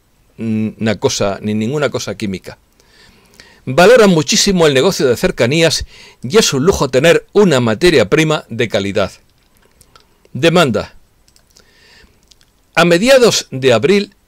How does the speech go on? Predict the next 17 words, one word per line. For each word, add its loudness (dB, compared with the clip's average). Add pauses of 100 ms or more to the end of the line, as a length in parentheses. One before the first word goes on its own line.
(440)
el 0
portal 2
inmobiliario 0
Idealista -2
publicó -2
un 0
estudio -4
donde -2
se -6
constata -6
que -6
durante -4
las -4
primeras -2
semanas -4
de -8
confinamiento, -4